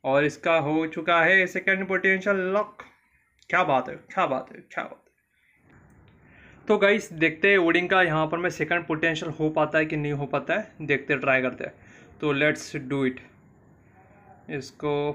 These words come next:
फटाफट स्टेज क्लियर करते हैं और ओडिन का सु-, सेकंड वाला पोटेंशियल देखते हैं कितना टाइम लेता है ये क्लियर करने के लिए।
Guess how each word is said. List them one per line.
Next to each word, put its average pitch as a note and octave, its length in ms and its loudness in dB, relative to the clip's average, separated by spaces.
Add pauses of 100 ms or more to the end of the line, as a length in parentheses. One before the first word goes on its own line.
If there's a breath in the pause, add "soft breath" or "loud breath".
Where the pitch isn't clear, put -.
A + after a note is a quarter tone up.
फटाफट C#3+ 500 -4
स्टेज - 340 -4
क्लियर D3 300 -2
करते D3 320 -4
हैं G3+ 200 -6 (160)
और C3+ 380 -2
ओडिन D#3+ 320 0
का F#3+ 100 0
सु-, - 360 -8
सेकंड F3+ 340 -2
वाला E3+ 160 2
पोटेंशियल D#3 580 -2 (720 loud breath)
देखते F3 440 2
हैं - 380 -10
कितना - 280 0
टाइम E3+ 200 0
लेता D#3 240 -4
है D#3 60 2
ये D#3+ 80 0
क्लियर D3 280 -4
करने C3 220 -4
के B2 80 -8
लिए। B2 100 -8